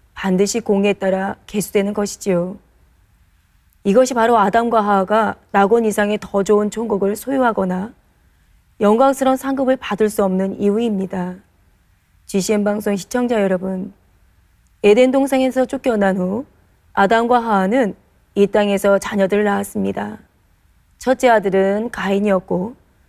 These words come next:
둘째 아들은 아벨이었죠. 이들이 장성하여 하나님께 제사를 드립니다. 이때 가인은 농사지어 거둔 땅의 소산을 제물로 드렸고 아벨은 자기가 기른 양의 첫 새끼와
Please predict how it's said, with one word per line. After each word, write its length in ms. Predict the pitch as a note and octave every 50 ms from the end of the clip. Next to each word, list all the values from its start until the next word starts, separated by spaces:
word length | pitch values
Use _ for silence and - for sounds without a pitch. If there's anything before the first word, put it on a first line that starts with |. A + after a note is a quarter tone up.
| _ _ _ _
둘째 340 | - - G3+ G#3 G3+ - A3
아들은 500 | G#3+ G#3 F3 G3 F3 F#3 F#3+ F#3+ G3 G3+ -
아벨이었죠. 880 | - F#3+ F#3+ F3+ G3+ G#3+ A3 A3 G3 G3 F#3+ - G3 F#3 E3+ F3+ A#3 C#4+ _ _ _ _ _ _ _ _ _ _ _ _ _ _ _ _ -
이들이 320 | G#3+ G#3+ G3 C4 C4 C#4
장성하여 640 | C4+ A3 G#3+ G3+ A3 G#3 A#3+ A3+ A3 G3+ F#3+ F#3+ G3
하나님께 460 | G3+ A3+ B3+ C4 A#3+ A3 - - G#3+
제사를 420 | G#3 - G#3+ F3+ - G3+ G3+ G#3+ G3
드립니다. 560 | G3+ G3 F#3 F#3 G3 G3 - G3+ G#3 G#3+ - _ _ _ _ _ _ _ _ _ _ _ _ _ _ _
이때 300 | - A3+ G#3 - C4 C#4
가인은 580 | C4+ G3+ F#3+ F#3+ F#3+ F#3+ G3 A#3 C#4 A#3+ F#3+ F3+ - _ _ _ _ _ _ -
농사지어 580 | G3 G3 G#3+ A3 A#3+ B3+ B3 A#3+ A#3 A3 A3
거둔 340 | G#3+ G#3 G3 F#3 G3+ G3 F#3+
땅의 300 | - B3 B3+ C4 C4+ C4+
소산을 560 | - A3+ G3 - G3+ F#3+ F3+ F3+ F#3+ A#3+ E4+ - _ _ _ _ _ _
제물로 440 | - - G3+ F#3 F3+ G3 G3 A#3 B3+
드렸고 600 | - G#3 G#3+ G3+ G3 - G3+ F3+ F3+ G3 G3+ - _ _ _ _ _ _ _ _ _ _ _ _ _ - G#3+
아벨은 380 | G#3 G3+ G#3 A3+ A3+ B3+ C4
자기가 400 | B3+ - G#3+ G3 G3 G3+ A#3 A#3
기른 300 | G#3+ G#3+ G3+ G#3 G#3+ G#3
양의 240 | - F#3+ F#3+ G#3 G#3+
첫 200 | G#3+ - A#3 C#4
새끼와 600 | - - A#3+ A3+ - G#3 F#3+ F3+ F3+ F#3+ A#3 C#4+